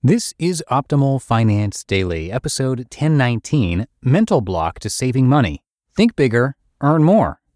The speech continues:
by Robert Farrington of the college investor dot com.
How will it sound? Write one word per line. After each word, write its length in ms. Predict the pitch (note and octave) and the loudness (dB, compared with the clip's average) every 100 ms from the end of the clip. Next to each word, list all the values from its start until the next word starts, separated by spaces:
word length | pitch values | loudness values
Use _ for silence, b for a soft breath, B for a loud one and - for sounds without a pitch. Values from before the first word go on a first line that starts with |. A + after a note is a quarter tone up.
| - | -6
by 140 | G2+ | -2
Robert 320 | G#2 E3+ A3 | 0 0 0
Farrington 560 | - E3+ G#2 D#2+ G2+ G2+ | -2 -2 -2 -4 -6 -6
of 100 | E2+ | -6
the 80 | D#2 | -8
college 400 | - B2 C#3+ C3 | -4 0 0 2
investor 540 | C#3 G2+ F#2+ - F#2+ | 2 2 -2 -2 -4
dot 340 | E2 D#2+ E2+ | -2 -4 -6
com. 500 | - G2 D#2+ D2 D2+ | -6 -4 -4 -6 -12